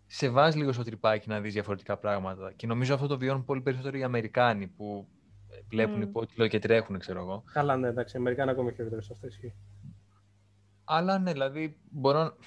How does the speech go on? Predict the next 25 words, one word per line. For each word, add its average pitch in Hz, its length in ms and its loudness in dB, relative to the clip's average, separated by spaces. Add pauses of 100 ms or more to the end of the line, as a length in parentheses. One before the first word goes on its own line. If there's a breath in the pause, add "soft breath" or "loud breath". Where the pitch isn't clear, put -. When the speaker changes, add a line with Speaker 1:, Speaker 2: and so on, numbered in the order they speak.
(260 soft breath)
Speaker 1:
να 127 140 -2
σκεφτώ 120 320 -4
έτσι 113 200 4
κάποιες 110 380 4
σειρές 107 400 0
οι 101 60 -2
οποίες, 98 840 -6 (100)
π.χ. 117 240 -6
τώρα 120 280 4
τελευταία, 120 540 0 (160)
δεν 127 160 -6
θυμάμαι 123 240 4
το 110 80 2
όνομά 101 400 2
της, - 360 -16 (400)
αλλά 120 140 -2
είναι 131 120 -4
μια 135 200 -4
τουρκική 123 460 -6
που 104 200 -6
συζητιέται 95 440 -8
πάρα 101 180 2
Speaker 3:
Το 127 100 6
Ήθος. 98 140 -2
Speaker 1:
πολύ. 92 180 -10